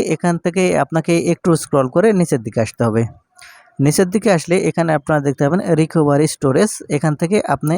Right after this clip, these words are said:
এখন এখান থেকে এই রিকভারি স্টোরেজের নিচে লার্ন মোর যে অপশন আছে, এখান থেকে লার্ন মোর এই অপশনের উপর ক্লিক করবেন। ক্লিক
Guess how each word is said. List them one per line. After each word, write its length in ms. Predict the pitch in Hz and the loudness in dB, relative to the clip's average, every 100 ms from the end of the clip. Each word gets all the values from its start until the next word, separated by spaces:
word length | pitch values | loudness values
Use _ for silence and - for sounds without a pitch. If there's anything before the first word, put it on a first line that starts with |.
| 160 | -2
এখন 160 | 139 147 147 | -2 -2 -2
এখান 160 | 139 147 | -2 -2
থেকে 160 | 160 202 208 151 | -2 0 0 0
এই 60 | 135 | 0
রিকভারি 360 | 135 151 151 156 - | 0 0 0 0 0
স্টোরেজের 480 | 170 151 127 151 240 - - - _ _ 135 | 0 2 2 0 -2 -8 -20 -20 _ _ 0
নিচে 260 | 147 175 175 - - 135 | 2 2 0 0 -2 0
লার্ন 320 | 139 147 156 147 143 | 2 2 2 -2 -2
মোর 160 | 139 139 131 | 0 -2 0
যে 80 | 135 131 | 0 0
অপশন 220 | - 139 131 | -2 -2 -2
আছে, 120 | - 190 | -4 -4
এখান 140 | 160 151 | -4 -4
থেকে 120 | 156 139 | -2 0
লার্ন 220 | 135 131 135 | 2 0 0
মোর 120 | 151 196 - 139 | -2 -4 -4 -2
এই 80 | 127 | 0
অপশনের 280 | 117 127 120 | -2 -4 -4
উপর 120 | 113 127 | -6 -6
ক্লিক 180 | 127 113 | -8 -6
করবেন। 260 | 117 101 110 107 _ _ - - - _ - | -4 -2 -2 -4 _ _ -20 -20 -20 _ -4
ক্লিক 180 | 170 | -2